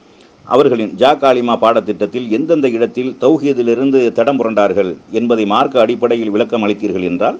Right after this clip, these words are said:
என்னுடைய பெண்ணுக்கும் அதே போல மற்ற பெண்களுக்கும் இந்த பிரச்சனை இருப்பதால் கூடுதல் கவனத்துடனும் விழிப்புணர்வுடனும் படிப்பதற்கு, படிப்பதற்கும் உங்கள் விளக்கம் பயன் உள்ளதாக இருக்கும்" அப்படின்னு என்ன செய்றாங்க, ஒரு நல்ல ஒரு கேள்வி கேக்குறாங்க.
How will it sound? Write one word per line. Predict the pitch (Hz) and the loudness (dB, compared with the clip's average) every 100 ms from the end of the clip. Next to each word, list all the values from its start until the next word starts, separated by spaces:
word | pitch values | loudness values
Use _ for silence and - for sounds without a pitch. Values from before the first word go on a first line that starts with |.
| - - - - | -12 -20 -14 -2
என்னுடைய | 135 139 127 117 110 | 0 2 4 4 4
பெண்ணுக்கும் | 120 113 107 110 120 | 0 -2 -2 -4 -4
அதே | - 131 139 | 0 2 4
போல | 135 123 | 4 4
மற்ற | 110 113 147 127 120 117 113 - 110 104 | 0 2 4 4 4 4 4 6 4 4
பெண்களுக்கும் | 113 123 117 113 - 180 127 | 2 0 0 -2 -2 -4 0
இந்த | 117 | 0
பிரச்சனை | 104 131 135 120 | 2 0 0 -2
இருப்பதால் | 107 101 101 117 117 | -2 0 2 2 -2
கூடுதல் | - 175 143 131 | 0 2 4 2
கவனத்துடனும் | 110 120 120 113 104 113 120 - 113 | 2 0 -2 -4 -4 -4 -8 -8 -4
விழிப்புணர்வுடனும் | 170 - 131 120 110 127 151 | -2 0 -2 0 -2 -2 0
படிப்பதற்கு, | 120 135 123 113 110 139 180 - - - - - _ | 0 0 0 0 0 0 0 -2 -12 -20 -20 -20 _
படிப்பதற்கும் | 123 147 123 117 123 165 | -2 2 2 2 0 -4
உங்கள் | - 127 113 | -2 -2 2
விளக்கம் | 127 131 160 139 120 113 113 | 0 0 -2 -2 -2 -4 -2
பயன் | 107 120 139 | 0 2 0
உள்ளதாக | 120 113 107 107 135 | 0 2 2 2 2
இருக்கும்" | 117 104 104 98 - - | 0 -2 -4 -6 -8 -6
அப்படின்னு | 104 123 | -4 -4
என்ன | 117 | -4
செய்றாங்க, | 113 110 104 | -2 -2 -2
ஒரு | 101 | -2
நல்ல | 113 135 | 0 2
ஒரு | 113 | 2
கேள்வி | 110 117 104 | 0 0 0
கேக்குறாங்க. | 92 92 80 | 0 -2 -6